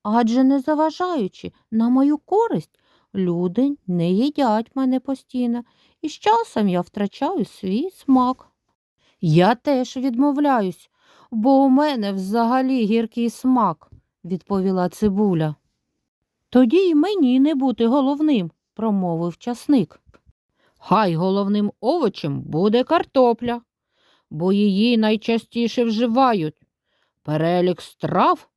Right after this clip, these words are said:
до яких вона входить, збільшується постійно. Вона дуже поживна і гарно зберігається», сказав гарбуз. Так картопля стала головним овочем.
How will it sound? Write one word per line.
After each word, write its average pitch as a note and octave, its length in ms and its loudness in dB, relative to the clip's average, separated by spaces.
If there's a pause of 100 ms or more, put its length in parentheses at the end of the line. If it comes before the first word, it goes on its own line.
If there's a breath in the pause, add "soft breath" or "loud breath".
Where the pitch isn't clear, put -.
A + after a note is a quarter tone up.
до E3+ 160 -4
яких G#3 460 0
вона G3+ 260 0
входить, G3+ 640 -2 (460)
збільшується F3+ 1000 0
постійно. G3 800 -2 (520)
Вона D#3+ 400 -2
дуже G#3+ 580 0
поживна G#3 880 0 (260)
і F#3 100 -4
гарно D3+ 580 0
зберігається», G#3+ 1080 0 (380)
сказав A3+ 640 -2
гарбуз. D#4 760 0 (680)
Так D#3+ 220 0
картопля D#3 800 -2
стала D3+ 460 -2
головним D#3 640 0
овочем. B3 680 -2